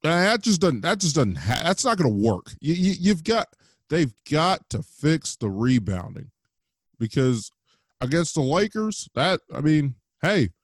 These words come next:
that, that, that's not, that's not really gonna, that's not gonna work against LeBron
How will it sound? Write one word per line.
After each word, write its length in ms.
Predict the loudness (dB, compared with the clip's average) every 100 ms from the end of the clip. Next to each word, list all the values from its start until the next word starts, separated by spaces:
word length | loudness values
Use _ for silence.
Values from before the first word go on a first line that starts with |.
| _ _ _ _ -6
that, 140 | -4
that, 200 | -2 -2
that's 220 | -4 -6
not, 160 | -4 -4
that's 240 | -4 -6
not 240 | -6 -4 0
really 320 | 2 2 2
gonna, 400 | 0 0 0 0 -4 -20 _ _ _ _ _ _ _
that's 140 | -2 0
not 100 | 4
gonna 140 | 4
work 220 | 4 2
against 260 | 2 0 2
LeBron 680 | 0 2 4 4 2 -2